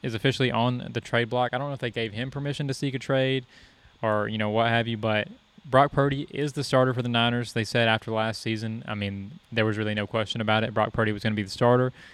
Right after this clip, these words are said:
and then they obviously bring in Sam Darnold, uh, to the practice squad. Uh, he's playing third string. I guess he's played really well in practice, played well in the preseason, and stole the job from Trey Lance. I don't even know if Trey Lance played a preseason game.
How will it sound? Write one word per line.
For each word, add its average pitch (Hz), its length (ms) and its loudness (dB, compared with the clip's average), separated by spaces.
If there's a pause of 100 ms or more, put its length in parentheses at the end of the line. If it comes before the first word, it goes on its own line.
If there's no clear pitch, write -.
(200)
and 113 120 -4
then 107 80 0
they 107 140 2
obviously 107 300 -2
bring 110 200 0
in 110 100 2
Sam 110 260 0
Darnold, 110 480 -4
uh, 104 180 -4
to 110 120 -10
the 104 60 -8
practice 110 340 -4
squad. 110 540 -2 (440)
Uh, 98 200 0
he's 101 160 -6
playing 107 240 0
third 110 240 -4
string. 110 400 -6
I 104 80 -4
guess 107 240 -2
he's 113 180 -10 (380)
played 113 180 0
really 127 200 -2
well 127 220 0
in 123 100 -4
practice, 131 520 0
played 117 280 -2
well 117 180 2
in 120 60 -4
the 113 60 -10
preseason, 135 600 -6
and 107 300 -2 (720)
stole - 240 0
the 127 60 0
job 127 240 2
from 123 100 -14
Trey 127 160 0
Lance. 127 240 -4
I 113 80 0
don't 156 80 -2
even 175 140 -2
know 147 60 -2
if 123 60 -6
Trey 135 140 -2
Lance 123 180 -6
played 117 280 -4
a - 20 -10
preseason 110 480 -4
game. 107 420 -4